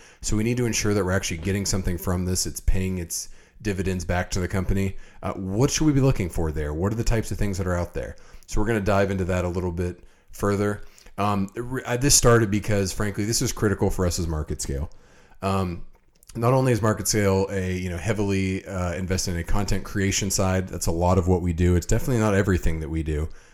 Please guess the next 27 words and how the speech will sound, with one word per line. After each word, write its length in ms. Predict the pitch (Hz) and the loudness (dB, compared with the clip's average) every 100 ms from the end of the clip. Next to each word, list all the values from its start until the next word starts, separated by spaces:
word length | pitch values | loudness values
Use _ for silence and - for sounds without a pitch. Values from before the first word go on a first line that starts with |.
| - | -6
Um, 160 | 80 82 | -4 -2
do 120 | 87 | 0
a 60 | 87 | 2
lot 180 | 87 | 0
more 220 | 92 90 87 | 0 0 0
awesome 240 | 85 85 | 0 -2
stuff 280 | - 87 - | -2 -2 0
here, 180 | 90 85 | -2 0
but 340 | 90 92 - - - | 2 2 0 -16 -6
a 80 | 87 | 0
lot 260 | 95 92 110 | 4 4 4
of 100 | 104 | 4
what 120 | 101 | 4
our 80 | 92 | 4
business 400 | 98 95 95 90 | 4 2 0 0
is 40 | |
built 280 | 80 87 - | 2 2 2
around 240 | 87 87 | 0 0
is 160 | 92 90 | -4 -6
creating 460 | - 98 101 101 | -6 0 0 0
content, 440 | 95 92 85 - 76 | 0 0 0 -2 -4
creating 460 | - 98 98 98 | -2 2 2 2
media 320 | 92 92 87 80 | 2 2 2 0
channels, 500 | - 73 71 71 - - - - | 0 -2 -4 -6 -10 -18 -12 -4
and 80 | |
promoting 420 | 90 98 98 101 107 | 0 4 4 4 2
those. 380 | 110 113 117 | 2 0 -4